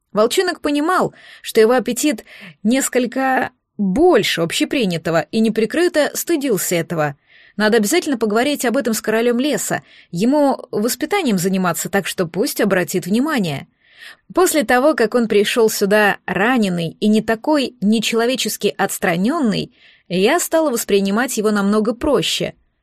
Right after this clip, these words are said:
Да, силён, необычен, но не тот, кого мне и детям стоит бояться, иначе никогда бы не спасал волчонка. «А, а можно?» — растерянно посмотрел на меня ребёнок. «Мой человек,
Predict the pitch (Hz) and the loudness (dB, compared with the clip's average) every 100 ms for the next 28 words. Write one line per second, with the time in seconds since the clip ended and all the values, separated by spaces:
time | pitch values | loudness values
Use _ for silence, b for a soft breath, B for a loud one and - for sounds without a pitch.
0 | _ - 170 190 311 - 349 311 170 - | _ -6 0 2 2 0 0 2 0 -4
1 | - _ _ - 175 214 311 269 190 147 | -12 _ _ -6 0 2 2 2 0 -2
2 | - 76 - b b b 202 247 247 247 | -6 -8 -10 b b b 0 2 2 2
3 | 392 269 - 190 190 185 208 247 196 262 | 2 2 0 0 2 2 2 2 0 0
4 | 294 220 - 254 202 294 302 170 - 170 | -2 -2 0 0 0 0 0 -2 -4 -10
5 | 160 _ _ 233 247 247 - 226 226 214 | -12 _ _ 0 2 2 0 0 0 0
6 | 247 220 202 - 190 185 196 190 220 240 | 2 2 0 0 -4 -2 0 2 0 0
7 | 277 190 160 156 156 _ _ _ _ _ | -2 -2 -4 -8 -10 _ _ _ _ _
8 | _ _ _ _ - 247 247 226 - _ | _ _ _ _ -2 2 2 0 -6 _
9 | _ _ 247 240 294 370 220 185 - _ | _ _ 0 2 2 0 -2 -4 -6 _
10 | _ _ _ _ - 214 208 - 381 330 | _ _ _ _ 2 2 2 2 2 2
11 | 277 226 - 208 - 226 269 240 202 202 | -2 -2 -2 -2 2 0 2 0 0 0
12 | 214 226 254 196 160 - _ _ _ _ | 2 2 0 0 -2 -10 _ _ _ _
13 | _ _ _ - 370 - 220 196 175 | _ _ _ -2 0 0 2 2 0